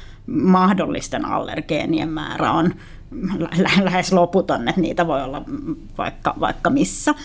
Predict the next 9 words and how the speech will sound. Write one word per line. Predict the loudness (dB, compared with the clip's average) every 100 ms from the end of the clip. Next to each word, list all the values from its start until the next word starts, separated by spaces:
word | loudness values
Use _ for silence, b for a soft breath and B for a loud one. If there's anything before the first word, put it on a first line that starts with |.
| B B B B 2
Ö, |
allergian | 4 4 4 2 2 0 0
kehittyminen | 2 2 2 2 4 6 6 4
vaatii | 4 4 4 2 4
aina | 4 6 4
sen, | 4 4 4
sen | 4 2 4
edellisen | 4 4 4 4 2 0
altistuksen, | 0 2 4 2 0 0 -2 0 4 4 2